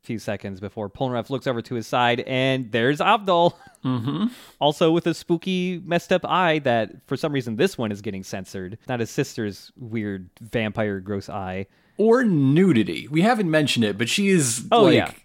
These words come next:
Speaker 2: totally in her birthday suit, while Avdol is not.
Speaker 1: <laughs> He's in his, he's in his normal ass outfit.
Speaker 2: Mm-hmm.
Speaker 1: I demand nude Avdol.
Speaker 2: <laughs> Just some consistency.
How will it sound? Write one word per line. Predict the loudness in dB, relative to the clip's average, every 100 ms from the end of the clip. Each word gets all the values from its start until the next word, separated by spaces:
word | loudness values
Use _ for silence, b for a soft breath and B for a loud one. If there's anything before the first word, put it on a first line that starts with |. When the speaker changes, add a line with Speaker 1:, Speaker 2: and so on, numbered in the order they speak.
| -4
Speaker 2:
totally | 2 4 6 4
in | 4
her | 2
birthday | 2 2 2 0
suit, | 2 2 2 2
while | 2 2
Avdol | 2 0 0 2 2 4
is | 4 2 0
not. | -2 -2 -4 -12 -16 _ -20
Speaker 1:
<laughs> | -6 -2 4 4 2 4 2 2 -2
He's | -2 0
in | 0
his, | -2 -4 -14 -14 B -6
he's | B 4 6
in | 2
his | 2
normal | 4 4 6 6
ass | 4 2
outfit. | -2 -4 -4 -6 -8 -8 _ -6
Speaker 2:
Mm-hmm. | -6 -4 -4 -6 B B B B B -2
Speaker 1:
I | 2
demand | 4 4 6 6
nude | 4 4 4
Avdol. | 2 2 2 4 2 0
Speaker 2:
<laughs> | 0 2 2 4 2 2 -4 -6 -10 -16 -18 -20 _ _ -2
Just | 0
some | 0 0
consistency. | 0 0 2 0 0 0 0 0 -2 -6